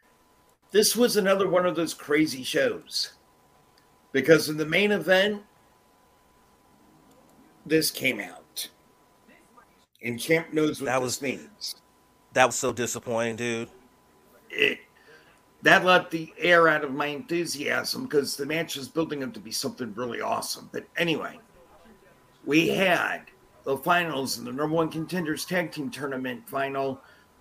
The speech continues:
Speaker 1: between Ashton Smith, Oliver Carter versus Dave Mastiff and Jack Starks. What happened?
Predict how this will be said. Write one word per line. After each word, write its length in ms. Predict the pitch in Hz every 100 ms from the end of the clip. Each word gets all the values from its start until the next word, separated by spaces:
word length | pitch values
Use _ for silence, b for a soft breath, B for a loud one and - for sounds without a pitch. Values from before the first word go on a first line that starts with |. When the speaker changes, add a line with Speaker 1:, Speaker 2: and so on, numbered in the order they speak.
| - -
Speaker 1:
between 360 | 123 147 160
Ashton 400 | 156 170 - 156
Smith, 320 | - 160 165
Oliver 260 | 160 160 147
Carter 240 | 156 170 156
versus 320 | 143 139 -
Dave 220 | 151 151
Mastiff 380 | 160 156 - 143
and 100 | 135
Jack 320 | 156 143 127
Starks. 320 | - 147 117
What 140 | 110 107
happened? 400 | 117 117 151